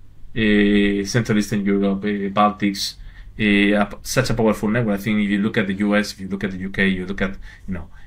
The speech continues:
uh, Europe with insead, with L B S, with I M D, there's some of these very powerful, uh, maybe even Bocconi, but more Italian, but still powerful networks. But if you look at, uh, there was not this kind of Eastern European business schools, right? So I think,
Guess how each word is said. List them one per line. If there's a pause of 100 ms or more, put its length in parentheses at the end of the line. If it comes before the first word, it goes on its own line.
uh,
Europe
with
insead,
with
L
B
S, (140)
with
I
M
D,
there's
some
of
these
very
powerful,
uh, (300)
maybe
even
Bocconi,
but
more
Italian,
but
still (380)
powerful
networks.
But
if
you
look
at,
uh, (460)
there
was
not
this
kind
of
Eastern
European
business
schools,
right?
So
I
think,